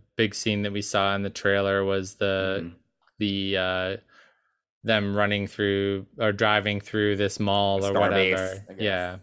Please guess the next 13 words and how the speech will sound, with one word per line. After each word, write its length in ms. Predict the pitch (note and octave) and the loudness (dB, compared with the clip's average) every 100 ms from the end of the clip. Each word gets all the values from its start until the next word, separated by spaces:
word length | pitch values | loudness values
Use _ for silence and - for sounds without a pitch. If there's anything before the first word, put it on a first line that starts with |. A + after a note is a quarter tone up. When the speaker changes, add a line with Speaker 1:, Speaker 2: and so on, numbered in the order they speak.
| _ | _
Speaker 1:
So 600 | - - A#2 A2+ A2 G#2+ G#2 - - - - | -8 2 4 6 4 2 -2 -20 -20 -20 -4
I'm 100 | A#2 | 0
hoping 320 | C3 D3 D3 C#3+ | 4 4 4 2
that 120 | C3 | 2
this 220 | C#3+ - | 0 0
is, 160 | B2+ C3+ | -8 -8
this 400 | B2 A#2+ B2 - - - | -2 0 0 -6 -10 -6
will 60 | A#2+ | 2
be 140 | A#2+ | 4
a 80 | A#2 | 4
little 220 | C3 C#3 | 4 4
bit 160 | C3+ C3+ | 4 2
funnier. 800 | C#3+ C3+ C3 C3 B2+ B2+ B2 | 2 2 4 4 4 4 2